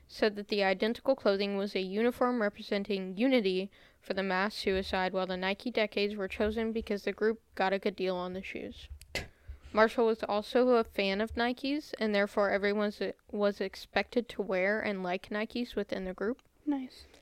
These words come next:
Speaker 1: Heaven's Gate also had a saying, "Just do it," echoing Nike's slogan.
Speaker 2: Okay.
Speaker 1: And they pronounced do as dough,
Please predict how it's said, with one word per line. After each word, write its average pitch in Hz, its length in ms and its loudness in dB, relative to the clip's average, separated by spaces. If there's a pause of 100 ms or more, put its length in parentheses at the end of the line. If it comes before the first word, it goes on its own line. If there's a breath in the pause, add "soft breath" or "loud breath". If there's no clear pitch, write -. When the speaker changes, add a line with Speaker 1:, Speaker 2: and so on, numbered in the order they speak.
Speaker 1:
Heaven's 240 380 4
Gate 208 320 2
also 202 320 2
had 196 220 0
a 196 60 0
saying, 190 440 -4
"Just - 360 -6
do 180 180 2
it," 220 180 0 (560)
echoing 190 420 -2
Nike's 190 440 -6
slogan. 190 480 -4 (360)
Speaker 2:
Okay. 285 340 2 (960 soft breath)
Speaker 1:
And 220 200 4
they 220 100 8
pronounced 202 560 -2 (140)
do 214 500 6 (160)
as 202 320 -2
dough, 202 360 2